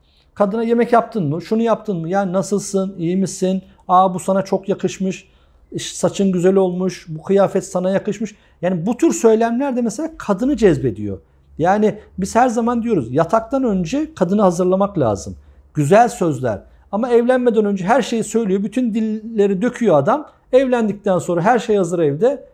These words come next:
Hiç, hiçbir şey yok. O zaman ne olsun? Otomatiğe bağlanıyor ilişki. Otomatiğe bağlandığı zaman o zaman kadında da bir beklenti olmuyor. Yani diyor ki, "Bu iş şeye döndü. Ee,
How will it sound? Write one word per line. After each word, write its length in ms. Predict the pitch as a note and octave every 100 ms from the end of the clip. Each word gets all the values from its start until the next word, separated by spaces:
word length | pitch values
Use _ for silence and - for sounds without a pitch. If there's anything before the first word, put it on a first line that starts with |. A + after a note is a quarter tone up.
| _
Hiç, 380 | C#4 - - _ -
hiçbir 220 | B3 -
şey 120 | B3
yok. 180 | B3 -
O 80 | F#3+
zaman 420 | F#3+ G#3+ C4+ C4 - _ _ _ _ _ _
ne 120 | F#3+ C#4+
olsun? 460 | A#3+ E3+ - D4
Otomatiğe 520 | A3+ A3 B3+ B3 C#4 A3
bağlanıyor 380 | G3 E3+ D#3
ilişki. 440 | C#3+ B2+ - - A2+
Otomatiğe 520 | E3 A3+ A#3+ C#4 A#3+
bağlandığı 480 | A#3 A3+ A#3+ A#3+ D#4+
zaman 360 | A#3+ A#3+ E4 - _ _ -
o 80 | C3+
zaman 400 | G#3 C4 A3+ - - -
kadında 460 | - D3 G3+ G3+ C#4+
da 100 | C4
bir 160 | F#3+
beklenti 460 | E3+ E3 D#3+ D3 D#3
olmuyor. 300 | B2 A#2+ A#2
Yani 340 | E3 F#3 F3+
diyor 180 | A3 C#4+
ki, 180 | - G3+
"Bu 80 | A#3+
iş 320 | B3 - - _
şeye 340 | - C4+ D#4 B3
döndü. 440 | F#3 A2+ G#2+ - _ _ _ _ _ -
Ee, 560 | E3 D#3+ D#3 D#3+ D#3